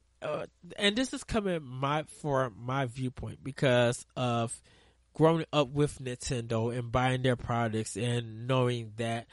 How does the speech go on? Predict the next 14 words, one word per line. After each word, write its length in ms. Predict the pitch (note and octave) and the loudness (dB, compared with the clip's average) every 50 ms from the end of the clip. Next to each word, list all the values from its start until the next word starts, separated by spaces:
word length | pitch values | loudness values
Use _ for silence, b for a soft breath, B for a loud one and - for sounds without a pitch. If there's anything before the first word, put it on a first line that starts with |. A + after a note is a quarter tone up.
| B B B B B B - | B B B B B B -8
uh, 380 | C3+ B2 A2+ G#2+ G#2 G#2 G#2 G2+ - - - _ _ _ _ _ _ _ - - | -4 -4 -4 -4 -4 -8 -10 -12 -16 -18 -20 _ _ _ _ _ _ _ -14 -10
how 380 | - - - C3+ C#3 C#3 C#3 C#3 - | -6 -2 0 0 0 0 -2 0 0
they, 260 | D#3 D3+ D#3 D#3+ - - D#2+ | 0 0 0 -2 -4 -10 -10
not 320 | C#3+ E3 E3+ - - - G3 | -6 -4 -4 -4 -6 -8 -6
knowing 400 | F#3 F3+ F3+ F3+ F3+ F3+ F3 F3 | -4 -2 0 0 -2 -2 -4 -6
how 280 | - - E3 D#3+ D#3 | -4 -2 2 2 2
they 120 | D3 C#3+ B2+ | 2 2 -2
fully 380 | - - - - E3+ E3+ F3 | -4 -8 -6 -2 0 2 0
run 240 | E3+ C#3+ C#3+ C#3+ D3 | 2 2 0 0 0
their 160 | D3+ D#3+ D#3 | 0 -2 -4
business, 520 | D#3 C#3+ D3+ D#3+ D#3+ - - F3 E3+ - - | -4 -4 -4 -4 -4 -6 -6 -8 -8 -8 -8
but 320 | - C#3+ C#3 C3 C3 C#3+ B B B B B B B B B B - C#3 C3 | -4 0 2 2 2 0 B B B B B B B B B B -14 -12 -4
being 360 | B2+ D3 D#3 D#3+ E3+ E3+ D#3+ C#3+ _ _ _ | 2 4 4 4 4 2 0 -2 _ _ _
through 440 | - D#3 D#3 D#3+ D#3 C#3+ C3 B2+ | -4 0 2 2 4 4 2 0